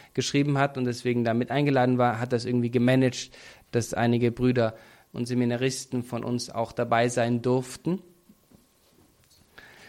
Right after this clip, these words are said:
Und da hat eben Papst Benedikt eine wunderbare Predigt gehalten aus dem Stegreif,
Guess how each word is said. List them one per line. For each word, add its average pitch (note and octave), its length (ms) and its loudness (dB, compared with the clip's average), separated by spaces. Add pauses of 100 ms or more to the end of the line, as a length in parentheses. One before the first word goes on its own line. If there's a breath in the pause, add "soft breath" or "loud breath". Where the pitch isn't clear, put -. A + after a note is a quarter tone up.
(140)
Und D3 180 2
da D#3 140 12
hat F3 120 10
eben F3 180 8
Papst E3+ 340 6
Benedikt E3 400 6
eine D3 180 6
wunderbare D#3 480 10
Predigt D#3+ 420 4
gehalten D#3 360 4
aus C#3 120 2
dem C3+ 120 2
Stegreif, D#3 720 0